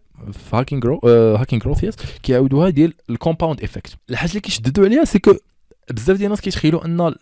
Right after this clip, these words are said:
الجروث هاكين كيجي من واحد الخدع صغيره، يعني كتجي كتلقى شي حاجه كديرها بوم طلعت تولي انت هو بليون دولار كومباني. هما كي-، كيشددوا كيعاودوا ان هذا الشيء ماشي هو الحقيقه، مي فريمون الكومباوند ايفيكت ديال ان كتحرك بواحد السبيد، يعني الناس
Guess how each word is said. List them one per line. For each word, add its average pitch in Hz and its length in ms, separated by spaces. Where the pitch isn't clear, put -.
الجروث 127 420
هاكين 170 460
كيجي 139 260
من 147 100
واحد 110 280
الخدع 110 380
صغيره، 101 340
يعني 107 180
كتجي 107 280
كتلقى 117 300
شي 113 140
حاجه 123 160
كديرها 113 460
بوم 104 420
طلعت 104 360
تولي 110 240
انت 117 140
هو 110 340
بليون 107 320
دولار 101 240
كومباني. 107 420
هما 127 120
كي-، 190 240
كيشددوا 151 460
كيعاودوا 165 420
ان 160 120
هذا 165 220
الشيء - 280
ماشي 190 220
هو 170 100
الحقيقه، - 480
مي 147 140
فريمون 220 440
الكومباوند 180 420
ايفيكت 160 240
ديال 151 140
ان 139 320
كتحرك - 460
بواحد 135 160
السبيد، - 440
يعني 107 160
الناس 120 280